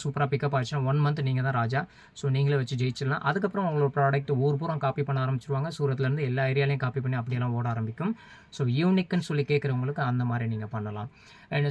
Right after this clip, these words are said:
சாரீஸ் மட்டும் இல்லாம நீங்க நைட்டிஸ் ஒரு நல்ல மார்க்கெட் இருக்குங்க. ஆக்சுவலா வந்து, ஆ, சாரீஸை விட அதிகமா ரன் ஆகுறது நைட்டிஸ், உங்களுக்கே தெரியும். ஓ, நைட்டிஸ்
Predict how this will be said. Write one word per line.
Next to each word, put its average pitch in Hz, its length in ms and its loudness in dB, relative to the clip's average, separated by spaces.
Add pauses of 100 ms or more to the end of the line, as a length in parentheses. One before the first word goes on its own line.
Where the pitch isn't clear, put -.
சாரீஸ் 226 340 6
மட்டும் 208 320 6
இல்லாம 156 400 6
நீங்க 160 220 2
நைட்டிஸ் 208 560 2
ஒரு 147 140 2
நல்ல 139 260 2
மார்க்கெட் 127 400 0
இருக்குங்க. 117 260 -2 (160)
ஆக்சுவலா 143 400 0
வந்து, 135 560 2 (500)
ஆ, 113 260 -4 (140)
சாரீஸை 190 420 6
விட 190 140 6
அதிகமா 160 560 6
ரன் 131 180 2
ஆகுறது 131 320 2
நைட்டிஸ், 120 480 -2
உங்களுக்கே 139 360 0
தெரியும். 131 420 -2 (360)
ஓ, 135 460 6
நைட்டிஸ் 214 840 4